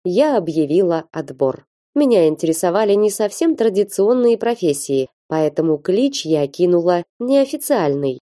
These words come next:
среди, так сказать, подпольных организаций. Мне нужны были мошенники и карманники. Право же, кто лучше них сумеет перетасовать карты, положив нужные сверху,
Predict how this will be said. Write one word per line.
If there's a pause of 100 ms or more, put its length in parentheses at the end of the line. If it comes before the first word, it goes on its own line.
среди,
так
сказать, (220)
подпольных
организаций. (260)
Мне
нужны
были
мошенники
и
карманники. (220)
Право
же,
кто
лучше
них
сумеет (140)
перетасовать
карты,
положив
нужные
сверху,